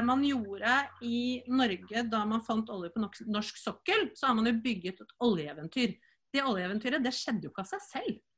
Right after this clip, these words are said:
Det var ikke en sånn, «Å ja, ja, det er noe olje der. Ja, nei, hvis, kanskje det kommer noen amerikanere, eller kanskje det, ja, det, kanskje næringslivet bare tar litt tak i det.» Nei, man satte seg jo ned,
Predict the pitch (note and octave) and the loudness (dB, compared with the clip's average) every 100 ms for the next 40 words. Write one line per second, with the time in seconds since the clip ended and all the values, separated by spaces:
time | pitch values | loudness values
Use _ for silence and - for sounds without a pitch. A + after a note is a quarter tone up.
0 | _ _ A#3+ A#3 D#4 E4+ C4 B3 C4 F4+ | _ _ 2 2 2 2 2 2 4 4
1 | D4 - - _ _ - F#4+ A4 G#3+ E3+ | 4 2 -12 _ _ 4 6 6 2 -2
2 | G3 B3 D4+ C4+ G3 F#3 B3 A#3+ E3 D#3+ | 0 2 2 2 0 2 4 4 0 -4
3 | D#3 D3+ D#3 D#3 D#3+ F3+ F3 F3 - F3+ | -6 -6 -6 -8 -4 -4 -4 -8 -8 -8
4 | - F3+ G3 G#3 A3 A3+ B3+ C#4 D4+ D#4+ | -8 -6 -2 0 2 2 0 0 2 2
5 | E4+ E4+ E4 C4 G#3+ G#3 A3+ G3+ G3+ G3 | 2 0 0 0 -2 -2 -2 -2 -4 -4
6 | G#3 G#3 G3+ - - _ E3 D3+ E3 D#3+ | 0 0 -2 -18 -20 _ -12 -2 0 0
7 | - G#3+ G#3+ G#3 - G3 F#3 G#3 F3+ E3+ | -6 -14 -14 -16 -4 -4 0 2 2 0
8 | - G#3 A3 G3 F#3+ F3+ F#3+ F#3 D#3 - | -4 -2 0 -2 -2 -4 -4 -4 -6 -6
9 | D4 A#3+ A3+ D#4 C4 B3 C4 - E3+ F#3+ | -4 2 4 4 2 0 -6 -8 -6 -2
10 | A#3+ A#3+ G#4+ E4+ | 0 2 2 0